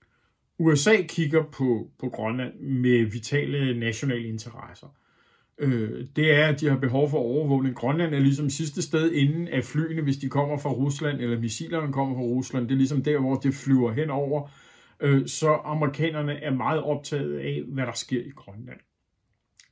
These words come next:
Det er det sidste skridt, øh, fra Europa inden U S A. Og, øh, det gør, at amerikanerne holder øje med deres nuværende og tidligere baser. Skal de genaktivere dem? Skal de bruge dem til at opbygge noget?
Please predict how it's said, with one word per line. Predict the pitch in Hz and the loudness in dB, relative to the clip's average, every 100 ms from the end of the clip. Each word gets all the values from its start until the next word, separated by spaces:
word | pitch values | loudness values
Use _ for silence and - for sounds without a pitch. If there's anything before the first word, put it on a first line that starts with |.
| - | -4
Det | 131 | 2
er | |
det | 131 | 4
sidste | - 139 - 139 | 4 2 0 -6
skridt, | - 127 - - | 0 0 0 -6
øh, | 127 120 113 110 | -2 0 -2 -2
fra | 120 | -2
Europa | 104 107 107 127 | -2 -4 -4 -6
inden | 110 104 | -4 -6
U | 107 110 | -6 -8
S | 107 | -10
A. | 117 - _ _ _ _ _ _ _ _ - | -12 -14 _ _ _ _ _ _ _ _ 0
Og, | 156 143 135 139 | 4 6 6 4
øh, | 147 127 113 117 120 - | 2 0 0 -4 -10 -4
det | 147 | 0
gør, | 147 156 | 4 4
at | |
amerikanerne | 143 127 - 151 143 135 | 4 0 0 -2 0 0
holder | 120 127 117 | 0 0 0
øje | 135 151 | 0 2
med | 139 110 | 0 2
deres | 123 110 131 | 0 0 0
nuværende | 135 156 139 127 | 0 0 -4 -6
og | 110 | -8
tidligere | - 160 160 123 | -8 -6 -4 -2
baser. | 123 123 135 147 139 | 0 0 0 -6 -8
Skal | 127 - | -10 -8
de | 104 | -6
genaktivere | - 151 139 - 123 131 123 | -2 -2 -2 -4 -2 -2 -2
dem? | 127 | -4
Skal | 110 110 | -6 -6
de | 107 | -6
bruge | 120 135 | -4 -4
dem | 147 131 | -4 -6
til | 120 | -6
at | 110 | -4
opbygge | 147 151 175 147 135 | -4 -4 -4 -4 -4
noget? | 127 139 147 | -2 -2 -4